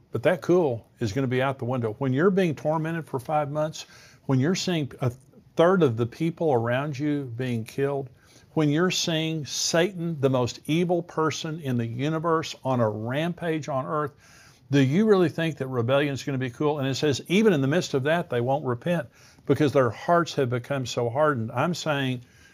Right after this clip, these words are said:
the people that you want to envy are the people who serve Jesus Christ, the humble, the righteous, those that are living their lives for the Lord, because we are going to avoid, avoid seven years of hell on earth. We're gonna be at the most exquisite event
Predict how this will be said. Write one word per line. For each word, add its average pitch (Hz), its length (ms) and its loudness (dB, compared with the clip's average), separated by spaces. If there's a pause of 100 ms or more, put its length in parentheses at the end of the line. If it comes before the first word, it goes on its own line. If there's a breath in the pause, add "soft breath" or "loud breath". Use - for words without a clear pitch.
(140 soft breath)
the 127 120 2
people 214 380 2
that 143 140 4
you 147 160 2
want 147 260 2
to 131 80 -4
envy 135 440 0
are 117 140 0
the 113 100 -2
people 160 420 -2
who 107 140 -4
serve 143 500 0 (320)
Jesus 120 600 -2
Christ, 110 580 -12
the 113 140 0
humble, 143 680 -4
the 117 120 2
righteous, 120 680 -2 (500 soft breath)
those 151 380 6
that 131 120 4
are 117 100 2
living 147 340 4
their 113 180 0
lives 131 300 -2
for - 120 -8
the 113 60 -2
Lord, 135 280 4
because 117 300 -4
we 127 160 2
are 151 120 4
going 131 280 -2
to 127 120 -4
avoid, 117 360 0 (200)
avoid 117 300 4
seven 156 320 2
years 156 240 -4
of 104 80 -4
hell 135 200 -2
on 127 120 -4
earth. 135 240 -4 (500 soft breath)
We're 139 120 8
gonna 143 100 6
be 135 160 6
at 131 160 2
the 131 60 -6
most 120 280 0 (120)
exquisite 160 760 0
event 131 500 -2